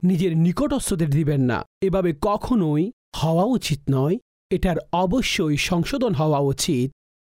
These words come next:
পেশাদার ভিখারিদেরকে সাহায্য করা জায়েজ নেই। অর্থাৎ আপনি তাকে উৎসাহ দিচ্ছেন এইভাবে তার পেশার মধ্যে, যে তার পেশাই হচ্ছে ভিক্ষা করা।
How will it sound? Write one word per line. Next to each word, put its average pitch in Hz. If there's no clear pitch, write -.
পেশাদার 170
ভিখারিদেরকে 190
সাহায্য 175
করা 165
জায়েজ 196
নেই। 226
অর্থাৎ 165
আপনি 247
তাকে 285
উৎসাহ 302
দিচ্ছেন 277
এইভাবে 220
তার 165
পেশার 208
মধ্যে, 131
যে 165
তার 165
পেশাই 254
হচ্ছে 214
ভিক্ষা 180
করা। 127